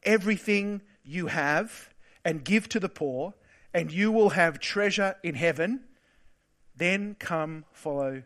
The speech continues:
me." Isn't it interesting that Jesus says to this powerful,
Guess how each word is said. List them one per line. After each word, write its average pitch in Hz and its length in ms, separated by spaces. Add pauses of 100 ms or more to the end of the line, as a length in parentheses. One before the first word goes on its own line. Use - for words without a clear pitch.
me." 110 380 (1400)
Isn't 196 220
it 196 40
interesting 196 360
that 170 120
Jesus 202 380
says 190 340
to 190 140
this 156 380 (140)
powerful, 233 800